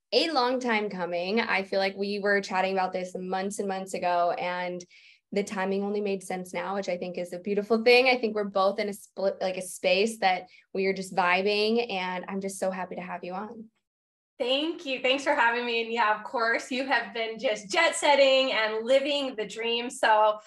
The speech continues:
Speaker 2: I appreciate you taking time out right now to do this with me and just help share my message with your audience.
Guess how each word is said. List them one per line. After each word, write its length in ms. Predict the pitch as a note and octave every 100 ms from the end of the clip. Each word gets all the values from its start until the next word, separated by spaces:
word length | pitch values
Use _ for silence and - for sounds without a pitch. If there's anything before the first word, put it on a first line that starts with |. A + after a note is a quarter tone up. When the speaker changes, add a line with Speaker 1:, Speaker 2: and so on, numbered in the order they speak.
| - -
Speaker 2:
I 100 | G#3+
appreciate 420 | A3+ C4+ - G#3+
you 140 | A3 -
taking 300 | G3 G3+ G#3
time 240 | G#3 G#3
out 320 | G3+ G3+ -
right 220 | G3 F#3 F#3+
now 480 | A3 A3+ G#3+ G3+ G#3+
to 100 | -
do 140 | F3 F#3
this 200 | F3+ -
with 220 | G3 F#3
me 240 | G3+ G#3 G#3
and 140 | F3 F3+ - - -
just 160 | D4+
help 240 | - C4 -
share 540 | - A#3+ B3 A#3+ A#3
my 200 | A#3 A#3
message 320 | A3+ G#3+ C#4+ C4+
with 140 | C4+
your 100 | C4+
audience. 600 | C#4+ G#4+ - - - -